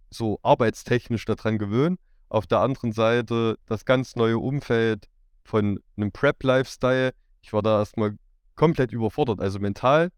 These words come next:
ging's mir wirklich in dieser ersten Woche mindestens genauso schlimm wie vor zwei Wochen, zwei Weeks out vor dem Wettkampf. Also die erste Woche, die war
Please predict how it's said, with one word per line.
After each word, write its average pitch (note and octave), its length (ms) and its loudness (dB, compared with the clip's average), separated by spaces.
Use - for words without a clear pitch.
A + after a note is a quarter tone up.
ging's C#3+ 460 -6
mir C#3 560 2
wirklich D#3+ 580 2
in A#2 100 -4
dieser A2+ 180 -2
ersten B2+ 480 -2
Woche C3+ 480 0
mindestens E3 600 -2
genauso B2+ 440 0
schlimm C3+ 360 -2
wie A#2+ 260 -2
vor G#2+ 260 -4
zwei A2 380 0
Wochen, A2+ 460 -2
zwei G2+ 420 -2
Weeks - 340 -6
out G2+ 320 -2
vor G2 200 -6
dem F#2+ 120 -4
Wettkampf. F2+ 480 -6
Also A2 200 -2
die A2 140 -6
erste C#3 340 0
Woche, C3+ 260 0
die G#2 180 -6
war G2+ 300 0